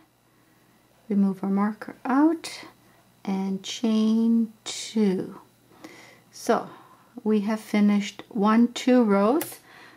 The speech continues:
So we need to make ten rows. So we have two already, so we need to do another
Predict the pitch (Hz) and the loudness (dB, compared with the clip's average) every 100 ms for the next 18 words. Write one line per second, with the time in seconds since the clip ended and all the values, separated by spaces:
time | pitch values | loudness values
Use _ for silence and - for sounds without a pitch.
0 | - - 202 190 208 233 240 233 - 202 | -20 -6 -2 0 2 4 4 2 0 2
1 | 190 180 - - - 254 247 202 220 196 | 2 -2 -8 -10 2 4 6 4 2 0
2 | 143 160 - - _ - - _ - - | -4 -12 -18 -20 _ -20 -20 _ -8 -4
3 | 175 208 196 220 208 - 269 254 208 196 | -2 -2 -2 -4 -6 -2 0 2 0 -2
4 | 202 220 - 185 196 202 202 - 196 165 | -2 -4 -4 -2 2 2 0 -4 -4 0
5 | 196 190 190 185 190 | 2 2 0 -2 -4